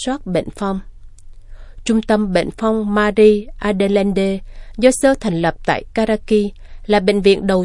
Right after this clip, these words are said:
tiên của Pakistan, chuyên chữa trị bệnh phong. Ngày nay, bệnh viện có một trăm năm mươi bảy cơ sở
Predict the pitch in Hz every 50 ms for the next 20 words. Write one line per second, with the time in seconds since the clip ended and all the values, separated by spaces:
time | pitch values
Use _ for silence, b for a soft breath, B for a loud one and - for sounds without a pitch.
0 | - - - 269 269 269 269 - 208 185 196 214 220 - - 277 - - - -
1 | 208 202 196 196 - - - - - - - - - - - 220 220 214 214 214
2 | 202 - 208 233 226 - 208 175 - 170 175 165 - - - - 214 202 202 190
3 | - - - - - - - - - - - b b b b b b b - 220
4 | 220 233 254 285 294 254 196 190 180 170 185 185 - - - - 226 294 269 214
5 | 170 - - - 254 247 254 247 247 247 247 254 254 208 131 - 156 - - -
6 | 233 240 240 - - - -